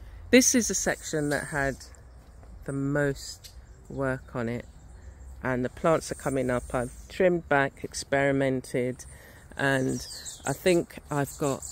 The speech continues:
the, um, that's my five-fingered fruit there. Um, I think I've got the fruit trees that I want growing here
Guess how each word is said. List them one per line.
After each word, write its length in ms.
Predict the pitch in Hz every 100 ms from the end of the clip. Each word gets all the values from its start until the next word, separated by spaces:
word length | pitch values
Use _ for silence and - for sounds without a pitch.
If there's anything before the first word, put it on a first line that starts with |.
| - - - -
the, 500 | 151 143 139 135 -
um, 480 | - 139 131 127 123 - -
that's 240 | - -
my 340 | 139 131 131 131 - - - - - -
five-fingered 580 | 151 147 - 143 135
fruit 380 | - - 135 165 - - - - -
there. 280 | 123 127 143 - - - - - - -
Um, 320 | 147 147 151 -
I 60 | -
think 240 | 226 220
I've 160 | 185 -
got 240 | 170 - - -
the 240 | 156 139 139
fruit 760 | - - 180 165 - - - -
trees 480 | - 143 123 117
that 140 | - -
I 120 | 123
want 380 | 123 135 135 -
growing 420 | 139 123 123 123
here 320 | - 127 143